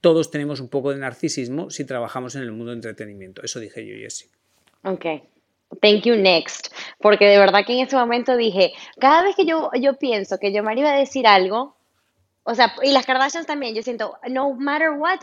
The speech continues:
Speaker 2: va a defender a las Kardashians, con uña, dientes, lo que sea. Y de repente me dices que no, y yo digo, ok, hello, eres mi equipo. Tú y yo siempre tenemos que estar conectados.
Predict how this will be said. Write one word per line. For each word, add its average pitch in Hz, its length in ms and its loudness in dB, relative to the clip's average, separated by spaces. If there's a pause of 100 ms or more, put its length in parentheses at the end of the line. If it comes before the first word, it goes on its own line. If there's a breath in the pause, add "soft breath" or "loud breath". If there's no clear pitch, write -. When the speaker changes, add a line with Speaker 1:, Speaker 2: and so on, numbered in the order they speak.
Speaker 2:
va 254 60 2
a 254 60 0
defender 254 300 -6
a 240 40 -4
las 262 160 -4
Kardashians, 175 640 -8
con 214 240 -8
uña, 320 480 -6
dientes, 269 360 -2
lo 294 120 -2
que 208 100 -4
sea. 180 320 6 (300 loud breath)
Y 269 120 2
de 277 140 8
repente 302 480 2
me 349 120 0
dices 302 260 -6
que 302 120 -4
no, 311 220 -2
y - 80 -4
yo 254 140 0
digo, 240 340 0 (240)
ok, - 200 -8
hello, 214 520 -2 (480)
eres 214 300 -2
mi 262 100 -2
equipo. 185 480 -4
Tú - 80 0
y 240 80 2
yo 269 120 6
siempre 285 260 -2
tenemos 247 200 -2
que 254 60 -4
estar 240 160 -6
conectados. 208 720 0